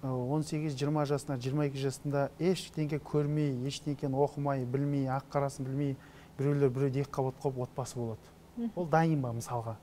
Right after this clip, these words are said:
Speaker 1: Ол дайын емес. Абай атамыз айтады ғой мысалға өзінің сөзінде. «Сен өзің итсің», — дейді да, итсің. Ә,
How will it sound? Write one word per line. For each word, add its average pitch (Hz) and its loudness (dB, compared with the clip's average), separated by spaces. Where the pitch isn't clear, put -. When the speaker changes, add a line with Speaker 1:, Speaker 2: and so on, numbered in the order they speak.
Speaker 1:
Ол 160 2
дайын 135 4
емес. 120 -2
Абай 160 6
атамыз 175 2
айтады 180 0
ғой 214 0
мысалға 120 -2
өзінің 117 -4
сөзінде. 117 -6
«Сен 185 2
өзің 175 4
итсің», — 156 4
дейді 117 -10
да, 214 0
итсің. 151 -2
Ә, 123 0